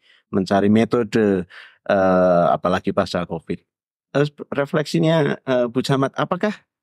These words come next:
eh, kira-kira berprospek nih empat puluh orang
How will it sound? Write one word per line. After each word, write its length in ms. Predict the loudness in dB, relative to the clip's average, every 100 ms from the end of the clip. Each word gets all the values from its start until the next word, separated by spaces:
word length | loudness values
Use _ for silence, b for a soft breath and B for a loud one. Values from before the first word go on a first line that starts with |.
| _
eh, 320 | -4 0 -2 -2
kira-kira 680 | 0 0 2 2 2 0 -2
berprospek 580 | -4 -2 -2 -2 -4
nih 200 | 0 -2 -2 _ -4
empat 220 | -2 0
puluh 260 | 0 2 2
orang 460 | 2 2 0 -2